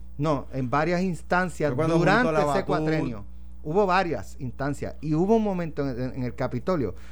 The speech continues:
Speaker 1: donde entraron y vandalizaron todo. Entonces, ¿qué pasa? Volvemos. Si ocurre, ¿quién ve? El gobernador, que esto, que, ¿sabe? Porque en última instancia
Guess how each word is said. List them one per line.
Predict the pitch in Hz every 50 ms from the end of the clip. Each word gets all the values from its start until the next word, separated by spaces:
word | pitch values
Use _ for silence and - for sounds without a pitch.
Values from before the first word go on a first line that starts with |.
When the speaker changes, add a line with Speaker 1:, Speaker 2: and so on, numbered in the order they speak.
| - - -
Speaker 1:
donde | - 123 113 110 107 107
entraron | 101 - - 95 95 110 139 190 214 - -
y | - 185 165 156
vandalizaron | 143 135 127 120 117 113 107 104 101 98 90 - - 98 110 147 185 180 - - - -
todo. | - 165 156 143 123
Entonces, | 123 - 190 202 185 - - 123 113 - - - - - - -
¿qué | 185 190
pasa? | 190 - 131 107 - - - 78 - - - - - - - - - - - - - - -
Volvemos. | - 135 139 135 131 165 156 143 117 95 87 - - - - - - - -
Si | - - - - 139 135
ocurre, | 127 143 147 - 202 233 240 226 214 208 202 185 - - - - - - - - - - - - - - - - - - -
¿quién | - 127 135 143 143
ve? | 143 147 - -
El | 131 127
gobernador, | 120 123 120 123 120 117 113 113 107 104 110 127 156 175 185 185 185 185 185 180 180 180 180 175 156 -
que | - 117 110 113 131 160 180 180 180 180
esto, | 170 170 - 143
que, | 120 127 - -
¿sabe? | - 131 131 120 110
Porque | - - 131 120 113 - - 117
en | 113 113 113
última | 107 107 104 - 123 123 135
instancia | 143 143 147 - 143 156 180 - - 175 165 156 156 -